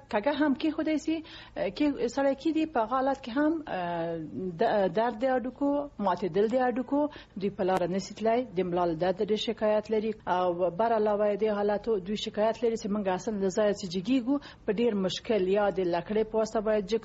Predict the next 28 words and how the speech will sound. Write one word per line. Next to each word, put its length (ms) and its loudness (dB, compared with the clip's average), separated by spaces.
سو 140 0
یا 180 2
هم 240 -2
یو 60 2
څوک 260 -4
باید 160 0
موږ 200 -2
سره 120 -2
کومک 380 0
وکړي 180 -12
چې 140 -10
جګ 180 -6
سو. 80 -2
په 80 -2
څنګ 280 2
کې 200 0
د 60 -6
دوی 120 -2
دردونه 520 0
د 120 -2
ملې 280 2
او 160 0
دردونه 440 -2
د 100 -2
خپو 280 -4
ډېر 240 0
زیات 300 -6
وي. 140 -10